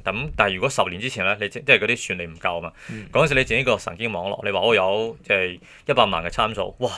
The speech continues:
Speaker 1: 好大嘅模型喎。
Speaker 2: 嗯。
Speaker 1: 咁以前係咁講啦，五年前你話講我一億，哇，好大嘅模型啦。
Speaker 2: 嗯。
Speaker 1: 咁而家我計幾百億，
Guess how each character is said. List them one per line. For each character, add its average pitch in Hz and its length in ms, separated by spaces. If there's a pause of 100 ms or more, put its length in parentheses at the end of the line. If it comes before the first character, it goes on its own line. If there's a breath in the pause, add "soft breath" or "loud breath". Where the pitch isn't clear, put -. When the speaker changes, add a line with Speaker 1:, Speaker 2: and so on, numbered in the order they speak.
(140 loud breath)
Speaker 1:
好 - 200
大 98 120
嘅 90 100
模 92 160
型 92 120
喎。 - 180
Speaker 2:
嗯。 127 160
Speaker 1:
咁 113 120
以 123 60
前 98 220
係 95 60
咁 98 40
講 87 140
啦， 87 140 (340 loud breath)
五 113 60
年 151 200
前 113 200
你 - 20
話 107 120
講 95 120
我 107 100
一 117 60 (100)
億， 127 200
哇， 110 160
好 - 320
大 113 100
嘅 90 80
模 98 160
型 92 120
啦。 - 200
Speaker 2:
嗯。 90 140
Speaker 1:
咁 135 180
而 - 20
家 131 120
我 104 120
計 98 160
幾 101 180
百 95 140
億， 101 120